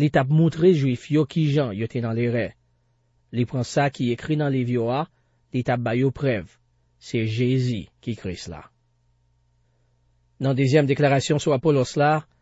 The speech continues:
li te aksepte Jezi kòm moun Bondye te voye nan lachè. Li te konnen Ansyen Testaman, e li te konnen batèm Jan tou. Kounye a, lè Akilas avèk Prisil te ba li temwayaj sou Jezi a, li te kwè.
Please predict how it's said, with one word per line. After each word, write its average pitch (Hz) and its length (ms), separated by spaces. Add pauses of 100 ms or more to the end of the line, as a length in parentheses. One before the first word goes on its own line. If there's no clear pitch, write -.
(340)
li 151 200
te 156 180 (140)
aksepte 165 520
Jezi 151 520
kòm 147 200
moun 151 240
Bondye 131 320
te 127 120
voye 120 200
nan 110 120
lachè. 104 340 (1000)
Li 139 120
te 160 120
konnen 156 360
Ansyen 151 320
Testaman, 139 760
e 147 120
li 143 160
te 151 120
konnen 139 240
batèm 131 320
Jan 131 200
tou. 147 240
Kounye 139 400
a, 165 80 (400)
lè 143 200
Akilas 185 520
avèk 139 240
Prisil 165 540
te 123 100
ba 123 160
li 123 160 (320)
temwayaj 135 480
sou 165 120
Jezi 127 360
a, 107 160 (480)
li 110 120
te 104 120
kwè. 113 260